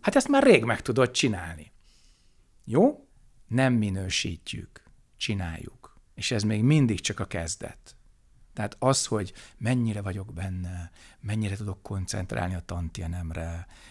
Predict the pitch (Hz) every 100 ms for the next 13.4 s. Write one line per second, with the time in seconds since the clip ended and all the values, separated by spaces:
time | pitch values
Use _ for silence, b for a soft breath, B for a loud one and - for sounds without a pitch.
0 | - 113 117 113 101 98 92 - - 120
1 | 110 107 90 123 110 98 104 98 - -
2 | 104 104 101 92 - 110 107 B B B
3 | - - 185 - 151 131 110 101 101 -
4 | - 92 80 - 80 82 87 82 - -
5 | - b b b b b _ _ - 110
6 | - 165 123 107 107 95 - 82 76 -
7 | - - - - 120 151 135 135 123 104
8 | 90 85 82 - - b b b b b
9 | b b - - 143 151 160 - 117 110
10 | 117 117 113 110 104 113 110 - 104 104
11 | 98 - 104 - 104 107 98 b - 123
12 | 113 - - - 107 101 104 104 98 -
13 | 92 - -